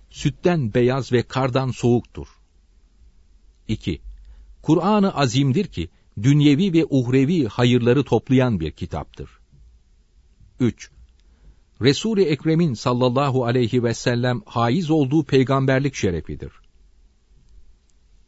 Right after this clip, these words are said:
Dört, gökte ve yerde Resulullah sallallahu aleyhi ve sellem için çok zikir ve senadır. Beş,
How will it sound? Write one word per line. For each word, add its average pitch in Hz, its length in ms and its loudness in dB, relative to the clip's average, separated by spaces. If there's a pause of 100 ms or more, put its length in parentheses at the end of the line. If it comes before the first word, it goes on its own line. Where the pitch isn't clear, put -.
(220)
Dört, 113 240 0 (640)
gökte 135 440 4
ve 196 80 6
yerde 110 540 0
Resulullah 151 640 2
sallallahu 135 720 -2
aleyhi 123 360 0
ve 127 80 0
sellem 127 400 -2
için 165 300 -2 (300)
çok - 260 2
zikir 139 380 0
ve 156 100 2
senadır. 104 680 -4 (1500)
Beş, 101 460 -4